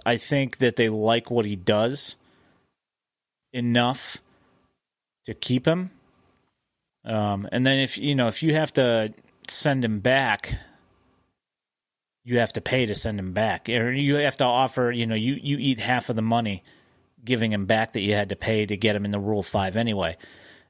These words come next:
And he has, I don't think that he hasn't, I don't think he has done anything to not be here. So I think that he stays.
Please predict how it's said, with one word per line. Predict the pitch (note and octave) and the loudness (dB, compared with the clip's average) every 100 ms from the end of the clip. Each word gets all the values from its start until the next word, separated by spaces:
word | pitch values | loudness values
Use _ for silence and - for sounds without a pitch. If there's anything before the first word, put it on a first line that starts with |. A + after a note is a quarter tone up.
| - | 2
And | B2 A#2 | 4 4
he | A#2+ D#3 | 4 4
has, | D3+ - | 4 4
I | C#3 | 2
don't | D3+ - | 2 0
think | C#3 | 2
that | C#3 B2 | 2 2
he | C3+ C#3 | 2 0
hasn't, | C#3 C#3 C3+ B2+ - _ _ _ - | 2 0 0 -2 -8 _ _ _ 0
I | B2+ | 0
don't | D3 | 0
think | D#3+ C#3+ | -2 -2
he | C#3 | 0
has | B2+ | 0
done | G#2 C3 B2+ B2 B2 | 2 2 2 0 -2
anything | B2+ C3 - B2+ A#2+ | 0 0 0 0 0
to | - B2+ A#2 A2 A2 | 0 0 0 0 -2
not | A2 A2+ A2+ A2+ A2+ A#2+ - - | -2 0 2 2 0 0 -2 -4
be | D#3+ D#3 | 0 0
here. | E3 F3+ A3+ - _ _ _ _ _ _ _ _ _ _ _ _ _ _ _ _ _ _ - | 2 0 -2 -6 _ _ _ _ _ _ _ _ _ _ _ _ _ _ _ _ _ _ -8
So | - C3+ B2+ | 0 2 4
I | A#2 | 0
think | - D#3+ D3 | 0 -2 0
that | B2+ | 0
he | A2+ | 2
stays. | G2+ - B2+ A#2 G2 E2+ - | 0 0 0 0 -2 -4 -4